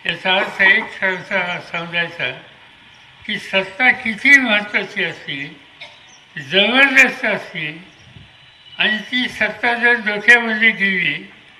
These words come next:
आणि पाय जमिनीवर राहिले नाही तर या देशाचा सामान्य माणूस योग्य दिवशी योग्य निकाल घेतो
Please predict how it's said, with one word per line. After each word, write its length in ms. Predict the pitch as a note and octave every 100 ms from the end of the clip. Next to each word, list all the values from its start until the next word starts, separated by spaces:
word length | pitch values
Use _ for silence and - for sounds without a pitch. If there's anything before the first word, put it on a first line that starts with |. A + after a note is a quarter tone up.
| - - - -
आणि 220 | F#3+ G#3
पाय 380 | F#3 - G#3 B3
जमिनीवर 680 | B3 G3+ G#3 A3 C4 C4 A#3+
राहिले 440 | A3+ F#3 G3 G3+ F#3+
नाही 300 | F3+ E3 E3+ - - - - - - - - -
तर 60 |
या 240 | F3+ F3+ G3+
देशाचा 720 | A3 G3 F#3 - F#3+ F#3+ G#3 G3
सामान्य 600 | - E3+ G3 A#3 G#3+ G3
माणूस 460 | E3 D3 D#3 G3 F#3+ - - - - - - -
योग्य 460 | F3 G3 B3+ - A#3+
दिवशी 440 | G3 F#3 - - G3+
योग्य 340 | F#3+ G3 F#3 G3
निकाल 400 | F#3 D3+ F3+ F3+
घेतो 440 | D3+ D3 - -